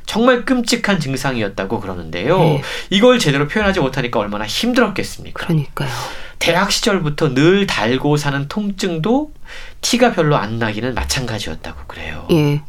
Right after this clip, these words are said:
Speaker 1: 이런 비슷한 사례가 이미 역사적으로도 많이 있었는데요. 십구 세기에 수필가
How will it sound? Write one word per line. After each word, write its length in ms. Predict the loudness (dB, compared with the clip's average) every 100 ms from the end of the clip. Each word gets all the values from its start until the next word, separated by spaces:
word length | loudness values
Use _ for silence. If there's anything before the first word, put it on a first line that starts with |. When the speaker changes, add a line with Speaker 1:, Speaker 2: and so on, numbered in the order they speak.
| -12 -14 -14 -4
Speaker 1:
이런 300 | 4 4 4
비슷한 420 | 2 0 0 0 0
사례가 680 | 0 0 0 2 0 0 -4 -4
이미 300 | 2 4 6
역사적으로도 840 | 4 0 0 2 2 2 0 0 -2
많이 260 | -2 -2 0
있었는데요. 1040 | 0 2 0 0 -2 -2 0 2 0 -4 -10 -16 -16 -8
십구 340 | -6 -2 2 4
세기에 540 | 4 2 4 2 0 -8 -6
수필가 640 | -4 0 0 2 4